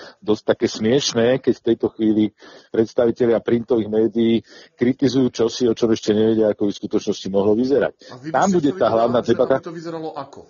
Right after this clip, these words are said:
Speaker 1: No tak ja
Speaker 2: No,
Speaker 1: si
Speaker 2: keď sme
Speaker 1: myslím,
Speaker 2: to
Speaker 1: že
Speaker 2: vy ste hovorili, že mali by to vlastne, mali by tam byť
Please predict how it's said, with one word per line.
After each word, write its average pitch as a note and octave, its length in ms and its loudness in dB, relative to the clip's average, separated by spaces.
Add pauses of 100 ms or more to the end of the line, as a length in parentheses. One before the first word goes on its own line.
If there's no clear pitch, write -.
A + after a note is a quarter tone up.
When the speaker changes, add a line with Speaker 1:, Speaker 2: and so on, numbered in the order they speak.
(320)
Speaker 1:
No A#2 160 0
tak A2+ 240 0
ja B2+ 320 2
Speaker 2:
No, - 80 -14
Speaker 1:
si B2+ 160 -2
Speaker 2:
keď - 0 -
sme A2+ 80 2
Speaker 1:
myslím, C#3+ 320 2
Speaker 2:
to - 80 -4
Speaker 1:
že A#2 40 4 (200)
Speaker 2:
vy F3+ 80 -12
ste F#3 160 -12
hovorili, F3 240 -4
že D#3+ 160 -6
mali D#3 320 -4
by E3 80 -4
to E3 160 -4
vlastne, D#3 480 -4 (240)
mali F3+ 240 2
by - 20 -2
tam F#3 140 2
byť C#3+ 100 0